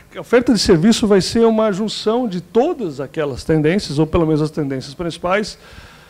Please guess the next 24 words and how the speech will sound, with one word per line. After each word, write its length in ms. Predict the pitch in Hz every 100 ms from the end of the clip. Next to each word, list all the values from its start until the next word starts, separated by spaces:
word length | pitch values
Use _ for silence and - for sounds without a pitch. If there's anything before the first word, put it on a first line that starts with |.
| _ _ _ _ _ _ _ _ _ _
que 140 | - 214
focam 420 | - 220 214 220
no 80 | 214
usuário. 480 | 196 170 139 117 110 104 _ _ _
Aqui, 340 | - 131 - 220
nesse 300 | 233 - -
caso, 560 | 185 202 208 180 214
eu 120 | - 156
peguei 240 | 170 160
a 40 |
internet, 540 | 180 180 170 160 156 160
a, 600 | 151 156 151 135 123 117 - _ _ - _ - - - - _ _ _ _ _ _ _ -
a, 200 | 147 135
a 20 | 131
realidade 360 | 139 175 165 160
virtual, 480 | 156 160 156 208 214 - - - - - _ _ - -
porque 220 | 175 190
a 60 | 170
realidade 320 | 202 202 175
virtual 540 | 185 - 190 202 196 - _
é 140 | 180 180
algo 280 | 190 208 185
que 200 | - 202
envolve 640 | 160 151 202 202 185 196